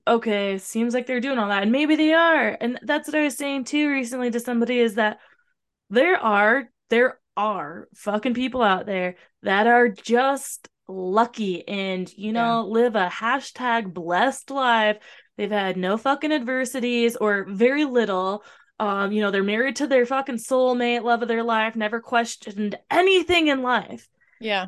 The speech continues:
Speaker 1: And whatever you believe that that's bullshit and they're just, they have blinders on actually in life and are not truly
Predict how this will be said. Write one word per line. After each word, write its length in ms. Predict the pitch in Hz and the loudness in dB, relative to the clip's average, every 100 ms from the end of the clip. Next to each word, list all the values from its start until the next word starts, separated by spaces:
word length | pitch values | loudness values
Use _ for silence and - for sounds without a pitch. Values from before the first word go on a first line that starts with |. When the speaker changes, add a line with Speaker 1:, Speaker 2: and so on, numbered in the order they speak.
| 185 | -4
Speaker 1:
And 560 | 254 254 254 254 247 - _ _ _ _ | 0 2 2 0 -4 -12 _ _ _ _
whatever 680 | 196 202 226 254 330 370 359 | -8 -4 2 4 4 2 0
you 240 | 247 277 | -2 -2
believe 600 | 226 233 233 240 262 208 - _ | -2 -2 -2 -2 -2 -6 -16 _
that 800 | - 233 208 208 220 208 202 196 _ _ _ _ _ _ _ _ _ _ _ | -10 -8 -6 -2 0 0 -2 -6 _ _ _ _ _ _ _ _ _ _ _
that's 440 | 226 226 214 208 208 | -2 0 0 -4 -12
bullshit 760 | 185 202 214 208 285 311 294 | -4 0 0 0 0 0 0
and 220 | 220 208 | -2 -2
they're 280 | 202 202 202 | -4 -2 -4
just, 440 | 208 214 208 - - | -2 -2 -4 -14 -14
they 240 | 196 208 214 | -4 0 0
have 240 | 226 226 | 0 -2
blinders 520 | 233 240 254 254 262 | -4 -4 -4 -4 -2
on 200 | 269 269 | 0 0
actually 520 | 269 262 269 277 269 277 | 0 -4 -6 -8 -6 -6
in 120 | 269 | -4
life 300 | 262 277 269 | -4 -4 -4
and 100 | 220 | -6
are 100 | 208 | -4
not 380 | 208 202 202 - - - _ _ - | -2 -2 -2 -6 -20 -20 _ _ -14
truly 760 | - 240 226 226 214 208 - | -4 0 2 0 0 -4 -6